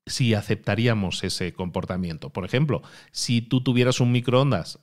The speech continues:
y cada vez que lo pones en marcha, cada cinco segundos el microondas se detiene porque va a ver su tel-, su propio teléfono a ver si hay mensajes, ¿eso lo aceptaríamos en el microondas? Aunque sea un ejemplo muy tonto. Pues si no lo vamos a aceptar en el microondas, tampoco lo podemos aceptar en nosotros.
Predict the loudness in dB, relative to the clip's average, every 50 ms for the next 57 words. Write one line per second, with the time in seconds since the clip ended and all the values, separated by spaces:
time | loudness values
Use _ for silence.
0 | _ _ -4 -4 -2 -2 -2 0 2 4 4 4 2 2 2 2 2 4 4 2
1 | 2 2 0 2 2 2 0 0 0 -4 0 2 2 2 2 2 0 0 0 0
2 | 2 2 2 2 2 2 2 2 2 2 2 2 0 -2 -6 -6 -2 -2 0 0
3 | 0 0 -2 0 0 0 0 2 0 0 0 2 2 2 2 2 2 2 2 2
4 | 4 2 2 0 -4 -8 -20 -20 -20 _ _ -2 0 0 0 0 -2 0 2 2
5 | 4 4 4 4 4 2 -2 -6 -6 -4 -2 -2 -2 -2 -4 -4 -4 -4 -2 0
6 | 0 0 0 0 0 2 0 0 0 0 -2 -4 -2 -4 -4 -2 0 -2 0 0
7 | -2 -2 0 0 0 0 0 -2 -2 -4 -12 -18 -20 -20 -20 -20 _ _ 4 4
8 | 6 6 6 4 6 8 8 6 6 4 2 2 4 2 2 4 6 6 6 6
9 | 6 4 4 4 4 4 4 4 2 2 2 0 0 0 0 0 0 0 -2 -4
10 | -4 -4 -4 -4 -2 -2 -2 0 0 -2 0 0 0 0 2 0 0 0 -2 -2
11 | -2 -4 -2 -2 -4 -4 0 0 2 2 4 4 6 6 6 4 4 6 4 6
12 | 6 4 2 4 6 6 6 6 4 2 2 2 2 0 0 -2 -4 -6 -8 -8
13 | _ 0 0 2 2 2 0 0 2 -2 -2 0 -2 -2 -2 -2 -4 -4 -4 -4
14 | -6 -6 -6 -4 -6 -4 -4 -4 -4 -4 -4 -4 -6 -4 -4 -6 -8 -8